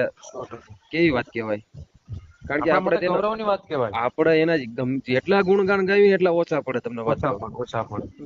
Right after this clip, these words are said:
Speaker 2: આ સમાજના જે તમને વાત કેવી તો આપણે સાધુ સંતો, આપણા શું કહેવાય,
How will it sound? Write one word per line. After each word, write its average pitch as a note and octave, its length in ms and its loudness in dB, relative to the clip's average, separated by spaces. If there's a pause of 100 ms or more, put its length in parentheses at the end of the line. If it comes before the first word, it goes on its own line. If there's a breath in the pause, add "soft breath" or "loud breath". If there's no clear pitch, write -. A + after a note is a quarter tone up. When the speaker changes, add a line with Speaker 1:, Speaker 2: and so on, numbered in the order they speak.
(320)
Speaker 2:
આ D#3 160 0
સમાજના E3+ 540 0
જે E3 220 2 (1080)
તમને D#3 240 -2
વાત D3 220 2
કેવી C3 320 0
તો A2 140 -10 (1000)
આપણે C3+ 320 0
સાધુ D3 360 -2
સંતો, C#3 360 0
આપણા A#2+ 600 0
શું D3 160 -8
કહેવાય, B2 420 -2